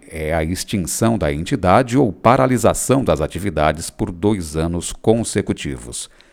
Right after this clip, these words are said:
No atual processo de reversão, a prefeitura comprova que a aia tem seu C N P J baixado desde trinta e um de agosto de dois mil e oito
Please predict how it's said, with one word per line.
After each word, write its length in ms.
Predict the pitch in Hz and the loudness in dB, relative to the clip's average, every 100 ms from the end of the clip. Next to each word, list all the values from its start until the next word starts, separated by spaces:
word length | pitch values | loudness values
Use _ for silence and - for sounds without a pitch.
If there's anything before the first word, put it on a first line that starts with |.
| _ _ _ | _ _ _
No 220 | 90 90 107 | -2 4 6
atual 480 | 131 - 92 80 | 4 4 4 6
processo 560 | 80 101 90 85 76 92 | 4 0 -2 -4 -4 -6
de 80 | 85 | -4
reversão, 720 | 90 92 143 - 151 185 - - - _ | -2 0 0 4 4 4 0 -10 -20 _
a 120 | 87 | -2
prefeitura 640 | - 101 - 92 - 95 | 0 0 0 -2 0 0
comprova 800 | 95 156 107 - 98 117 92 87 | 2 0 0 4 8 8 6 0
que 160 | 78 87 | -2 0
a 240 | 76 71 | 0 2
aia 240 | 78 85 80 | 2 2 -2
tem 220 | 90 85 | -4 -6
seu 240 | - 95 | -4 -4
C 220 | 85 - 85 | -4 -2 -2
N 140 | 85 | -2
P 200 | - 82 | -2 -2
J 360 | 78 71 - 71 | 0 -2 0 0
baixado 680 | 73 73 - 82 78 85 | 0 0 -2 0 0 0
desde 520 | 78 78 113 143 101 95 | -4 0 2 2 0 -2
trinta 360 | 113 135 98 | 0 0 0
e 60 | 92 | -2
um 100 | 104 | -2
de 80 | 92 | -2
agosto 460 | 76 80 76 - | -2 -6 -6 -6
de 180 | 80 123 | -4 -4
dois 260 | 117 82 76 | -2 -2 -4
mil 160 | 76 | -2
e 80 | 123 | 0
oito 460 | 107 131 160 170 | 2 0 2 0